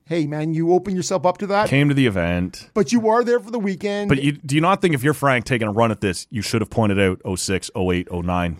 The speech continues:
Speaker 2: ten, eleven,
Speaker 1: Well, if it doesn't
Speaker 2: thirteen, fifteen,
Speaker 1: Matt,
Speaker 2: twenty-one?
Speaker 1: We've done a podcast for almost nine years, and sometimes if it doesn't fit my narrative,
Speaker 2: Man,
Speaker 1: I'm not, I'm not,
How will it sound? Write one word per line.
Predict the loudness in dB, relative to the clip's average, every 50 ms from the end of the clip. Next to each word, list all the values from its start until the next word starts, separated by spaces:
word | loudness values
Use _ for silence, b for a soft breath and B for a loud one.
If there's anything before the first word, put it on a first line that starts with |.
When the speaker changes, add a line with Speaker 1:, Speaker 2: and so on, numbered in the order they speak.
| -8 -4
Speaker 2:
ten, | -2 0 0 0 0 -2 -4 -6
eleven, | -6 -2 0 2 2 2 2 2
Speaker 1:
Well, | 2 2
if | 2
it | 2
doesn't | 2 2 2 2 2
Speaker 2:
thirteen, | 0 0 0 0 -2
fifteen, | -2 -2 -2 -4 -4 -2 -2 -2 0 0 -2 -4 -6 -10 -18 -20 -18 -14
Speaker 1:
Matt, | -12 -10 -4 0
Speaker 2:
twenty-one? | 2 4 4 4 4 4 4 2 2 -2 -4 _ -6
Speaker 1:
We've | -6 -4 -2
done | -4 -4 -4
a | -4
podcast | -6 -6 -6 -6 -6 -8 -10 -10 -12 -14 -14 -12
for | -12 -10
almost | -8 -8 -8 -6
nine | -6 -4 -2 -2
years, | -2 -2 -4 -6 -6 -6
and | -6 -4 -4 -4 -6 -6 -6
sometimes | -6 -4 -2 -2 -2 -2
if | 0
it | 0
doesn't | 0 0 0 0
fit | -2 -2 -2
my | 0 0 0
narrative, | 0 0 0 0 0 0 0
Speaker 2:
Man, | 0 0 0
Speaker 1:
I'm | 0 -2 -4
not, |
I'm | -2 -2 -2
not, | -2 -2